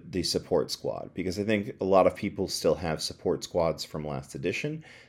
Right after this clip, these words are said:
They were a great way to bring special weapons into the game, and I think they still are, but some of the things have changed, so we're gonna talk about that. Um, beyond that point, though, this is where I really need your help. I've reached the end of my first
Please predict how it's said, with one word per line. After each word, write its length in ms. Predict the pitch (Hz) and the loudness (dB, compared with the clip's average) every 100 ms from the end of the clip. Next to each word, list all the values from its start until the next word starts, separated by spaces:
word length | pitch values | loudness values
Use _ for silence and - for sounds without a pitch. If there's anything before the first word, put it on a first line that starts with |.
| - | -4
They 80 | 85 | 0
were 120 | 78 | 0
a 80 | 69 | 2
great 260 | 87 82 | 2 2
way 140 | 64 82 | 4 2
to 80 | 76 | 2
bring 380 | 87 80 78 71 | 0 -2 -2 -6
special 360 | - 92 85 | -4 -4 0
weapons 440 | 78 87 95 85 82 | 2 2 -2 -6 -8
into 320 | 92 82 78 | -8 -8 -6
the 120 | 78 | -4
game, 460 | 71 90 110 127 - - - | 0 0 0 -2 -6 -16 -4
and 140 | 95 | 2
I 40 | 107 | 4
think 160 | 123 | 2
they 80 | - | 0
still 280 | - - 87 | 0 4 4
are, 220 | 80 92 98 | 6 6 6
but 180 | - | 4
some 200 | - 95 | -4 0
of 60 | 82 | 0
the 40 | |
things 260 | 80 82 76 | -2 -4 -6
have 120 | 65 | -8
changed, 420 | - 80 60 - | -8 -8 -8 -8
so 80 | - | -10
we're 80 | 85 | -8
gonna 140 | 78 | -8
talk 240 | 71 76 - | -6 -8 -6
about 220 | - - | -8 -6
that. 280 | 58 50 - _ _ - - - - 98 | -8 -10 -14 _ _ -20 -20 -20 -4 6
Um, 240 | 113 107 | 6 6
beyond 360 | 104 104 131 196 | 6 6 6 6
that 200 | 202 - | 2 4
point, 300 | 135 139 135 | 4 6 8
though, 320 | 87 85 82 | 8 8 4
this 220 | 92 107 | 0 -2
is 140 | 147 135 | 0 6
where 220 | 127 117 | 8 10
I 40 | |
really 300 | 101 98 90 | 10 8 4
need 260 | 87 82 80 | 2 -2 -2
your 160 | 78 | -4
help. 380 | - - 55 - - - - _ | -4 -6 -8 -8 -20 -20 -20 _
I've 280 | - 101 101 | 4 6 8
reached 260 | 117 127 - | 6 4 2
the 140 | 107 | 4
end 160 | 113 113 | 6 6
of 60 | |
my 120 | 92 82 | 4 2
first 380 | 95 87 82 | 4 2 2